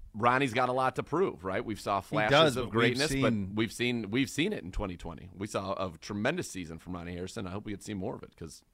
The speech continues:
Speaker 1: I liked it.
Speaker 2: I mean, your fourth, your, your third and fourth corner is Greedy and, it's Greedy and Troy Hill. Like, it's just an incredible
Speaker 1: That's
Speaker 2: depth,
Speaker 1: ridiculous. Yes.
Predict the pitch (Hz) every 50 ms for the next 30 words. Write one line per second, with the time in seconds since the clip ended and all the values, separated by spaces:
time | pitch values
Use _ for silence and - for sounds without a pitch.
0 | _ - 95 92 87 85 - - _ - - - _ _ _ _ - - - -
1 | - _ _ _ _ _ - 135 139 143 143 135 135 135 123 - - - 147 160
2 | 160 147 - - - - - - 135 131 127 120 - 135 127 120 - - 147 147
3 | 147 143 127 113 - 131 131 127 117 - - - 127 127 127 120 110 107 101 107
4 | 101 92 101 - 110 113 117 117 117 110 107 101 104 - - 110 101 - - -
5 | 117 120 117 120 113 104 98 92 - - 117 107 95 87 98 113 110 95 85 87
6 | 92 - - 104 - - - 151 131 - - 110 98 92 87 - - - - -
7 | - 160 151 135 - 123 104 90 87 87 85 87 - 85 101 120 113 110 98 -
8 | 85 76 - - - - - - - 87 - - - - -